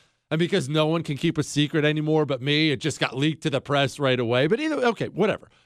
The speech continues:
Breyer's retiring. Why? If you're a sweet, innocent dove, like maybe you are, maybe you're a sweet, innocent dove, you probably look at this and say to yourself, "Well,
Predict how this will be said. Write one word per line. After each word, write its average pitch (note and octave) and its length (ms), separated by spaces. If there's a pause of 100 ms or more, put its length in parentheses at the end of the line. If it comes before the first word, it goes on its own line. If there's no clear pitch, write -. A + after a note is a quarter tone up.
(140)
Breyer's F3 560
retiring. G2+ 680 (400)
Why? G#2+ 480 (2250)
If B2+ 220
you're G3 280
a D#3+ 60
sweet, D#3 680 (400)
innocent C3+ 520
dove, G2+ 520 (200)
like C#4 200
maybe D#4+ 220
you D4 220
are, C#4+ 280 (240)
maybe A3 240
you're A#3 100
a A3+ 60
sweet, F#3+ 480
innocent E3+ 420
dove, E2 340 (300)
you F#3 140
probably F#3+ 380
look C#3 260
at A#2+ 100
this B2+ 240
and A2 100
say A2+ 240
to A2 80
yourself, A2 480
"Well, D#4 440